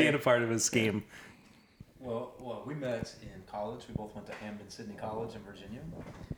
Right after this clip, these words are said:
Speaker 2: But, uh, most recently, I, I run a business called, run a business called Teach Outside, and we work,
Speaker 1: Okay.
Speaker 2: uh,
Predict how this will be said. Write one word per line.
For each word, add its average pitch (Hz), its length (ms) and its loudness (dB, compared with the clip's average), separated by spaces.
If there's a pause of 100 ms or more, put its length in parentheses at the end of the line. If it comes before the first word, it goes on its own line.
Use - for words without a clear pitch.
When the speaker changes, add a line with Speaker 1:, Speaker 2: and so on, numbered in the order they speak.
(580)
Speaker 2:
But, 107 180 0
uh, 101 120 2 (160)
most 113 240 -4
recently, 120 400 -2
I, 101 140 -2
I - 120 -8
run 113 180 -2
a 107 40 -2
business 117 360 -4
called, 107 240 -4 (1400)
run 123 180 6
a 113 40 6
business 120 320 6
called 107 220 4
Teach 113 220 0
Outside, 98 520 0 (580)
and 110 220 4
we 117 120 6
work, 117 260 8
Speaker 1:
Okay. - 120 4 (400)
Speaker 2:
uh, 107 300 2